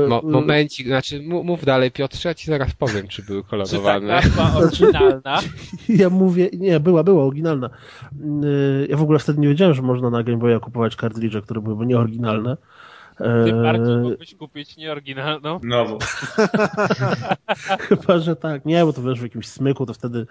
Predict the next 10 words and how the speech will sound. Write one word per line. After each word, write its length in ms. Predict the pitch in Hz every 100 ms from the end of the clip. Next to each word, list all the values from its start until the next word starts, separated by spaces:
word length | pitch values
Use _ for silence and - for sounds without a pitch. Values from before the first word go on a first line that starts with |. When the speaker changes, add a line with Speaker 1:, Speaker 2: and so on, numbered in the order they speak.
| - - - -
Speaker 1:
nie 420 | 120 139 135 131
było 200 | 143 127
sklepów 480 | - 135 120 123 113
z 40 |
grami 360 | 113 117 113 110
stricte, 540 | - 120 - 107 120 -
jak 220 | - - -
ja 180 | 107
to 140 | 104 -
po-, 140 | -